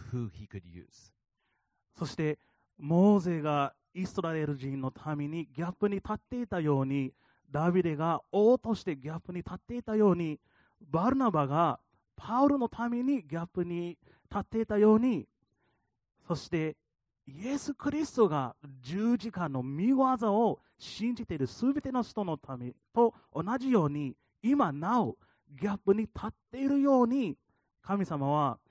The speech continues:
Speaker 2: 責任を背負う、自らギャップに立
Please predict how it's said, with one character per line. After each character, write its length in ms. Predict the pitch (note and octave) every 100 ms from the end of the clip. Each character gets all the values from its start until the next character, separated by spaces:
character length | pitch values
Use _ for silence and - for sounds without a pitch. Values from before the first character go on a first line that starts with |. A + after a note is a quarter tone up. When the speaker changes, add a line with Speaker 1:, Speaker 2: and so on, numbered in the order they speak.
| _ _ _
Speaker 2:
責 400 | - B3 - C#4
任 220 | C#4 C4
を 100 | C#4
背 300 | - - A3
負 340 | A#3 B3 F3
う、 60 | B2 _ _ _ C#3+
自 420 | D#3 B3+ C#4+ D#4
ら 240 | E3+ C#3 C#3
ギ 160 | C3+
ャ 60 | G3
ッ 40 |
プ 160 | - A3
に 80 |
立 100 | G3+